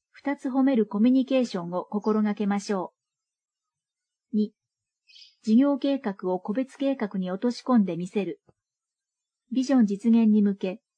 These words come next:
事業計画を個別計画、誰が何を、いつまでにやるのかまで落とし込んでいることを見せましょ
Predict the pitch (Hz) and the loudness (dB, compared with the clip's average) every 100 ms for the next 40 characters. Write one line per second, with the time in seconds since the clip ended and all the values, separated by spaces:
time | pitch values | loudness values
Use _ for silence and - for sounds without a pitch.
0 | _ _ _ - 208 247 285 277 277 269 | _ _ _ -4 2 4 4 0 -2 -2
1 | 208 196 175 180 - 220 240 240 - 233 | -4 -4 -4 -4 -2 0 0 -2 -2 -2
2 | 202 185 - 175 _ _ _ _ _ - | -2 -8 -10 -12 _ _ _ _ _ -2
3 | 226 262 226 196 - 359 220 233 208 185 | 0 4 2 0 -4 0 4 6 4 0
4 | - _ _ _ - 247 285 269 220 190 | -6 _ _ _ -6 -2 4 4 4 2
5 | 196 220 240 247 214 202 180 170 247 240 | 2 4 4 4 2 0 0 -4 -2 -4
6 | - 254 226 180 180 196 202 208 185 175 | 0 4 4 4 -2 -2 -2 0 -2 -4
7 | 185 208 208 - 208 175 | -2 0 0 0 0 0